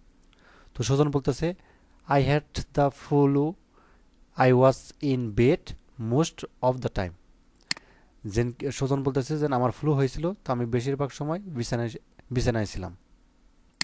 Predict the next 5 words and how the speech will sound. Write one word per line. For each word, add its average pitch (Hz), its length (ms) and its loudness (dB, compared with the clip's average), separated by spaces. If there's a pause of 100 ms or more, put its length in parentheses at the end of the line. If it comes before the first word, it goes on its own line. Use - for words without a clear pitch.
(1600)
তো 139 60 2 (120)
ববি 131 220 6
বলতেছে, 139 320 0 (580)
"ওহ, 175 140 2 (300)
I - 20 0